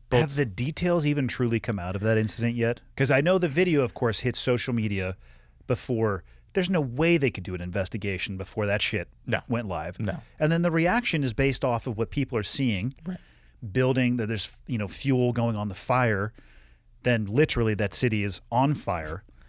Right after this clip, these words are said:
Speaker 2: And, uh, by the time the investigation does come out, and I'm not, I'm not trying to shirk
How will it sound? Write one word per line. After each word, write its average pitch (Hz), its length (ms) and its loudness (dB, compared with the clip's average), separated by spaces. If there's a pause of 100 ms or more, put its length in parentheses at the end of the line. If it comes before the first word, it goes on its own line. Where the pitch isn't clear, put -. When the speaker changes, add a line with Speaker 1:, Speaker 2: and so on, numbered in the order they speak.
(480)
Speaker 2:
And, 123 360 4
uh, 117 380 4 (840)
by 131 160 2
the 131 100 0
time 170 300 -2
the 143 80 2
investigation 120 640 0
does 131 240 2
come 90 160 -6
out, 92 80 -6
and 110 120 -2
I'm 110 60 0
not, 113 180 0 (200)
I'm 117 160 0
not 113 200 2
trying 120 180 0
to 101 200 -2
shirk - 480 -2